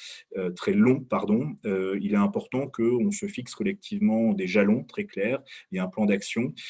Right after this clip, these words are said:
euh, qui pourrait être, euh, qui pourrait être suivi pour s'assurer qu'on progresse bien vers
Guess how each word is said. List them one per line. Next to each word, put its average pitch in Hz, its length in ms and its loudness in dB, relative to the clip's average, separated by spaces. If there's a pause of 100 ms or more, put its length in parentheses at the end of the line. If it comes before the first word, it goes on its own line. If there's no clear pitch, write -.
(220)
euh, 90 280 -2
qui 120 360 -6
pourrait 92 280 -6
être, 107 300 -6
euh, 90 280 -4
qui - 140 -16
pourrait 90 260 -12
être 113 260 -10
suivi 120 400 -6
pour - 240 -10
s'assurer - 440 -4
qu'on 95 200 -4
progresse 104 460 0
bien 117 360 0
vers 107 300 -2